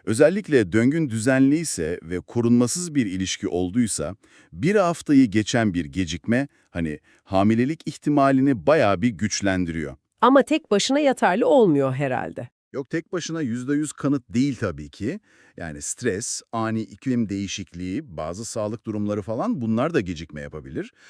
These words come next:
Speaker 1: Ama yine de çok kuvvetli bir sinyal, onu söylemek lazım.
Speaker 2: Peki ya diğer belirtiler? Kaynaklarda mesela göğüslerde hassasiyet,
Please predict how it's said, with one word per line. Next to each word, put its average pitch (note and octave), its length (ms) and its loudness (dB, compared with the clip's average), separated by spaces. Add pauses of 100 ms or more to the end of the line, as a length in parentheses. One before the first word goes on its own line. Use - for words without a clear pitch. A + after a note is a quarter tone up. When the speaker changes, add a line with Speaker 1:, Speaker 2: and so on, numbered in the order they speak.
(160)
Speaker 1:
Ama A#3 180 -2
yine E3+ 260 -2
de C4+ 80 -4
çok - 280 -6
kuvvetli C#3+ 480 -2
bir C3 60 0
sinyal, D#2+ 440 -8
onu G2 160 -2
söylemek G2+ 500 -4
lazım. C#2 400 -8 (580)
Speaker 2:
Peki A#3+ 280 4
ya E4+ 160 4 (100)
diğer B3+ 480 6 (140)
belirtiler? C#3 720 0 (380)
Kaynaklarda G3+ 920 6 (260)
mesela F3 500 6
göğüslerde F3 920 4
hassasiyet, D3+ 840 2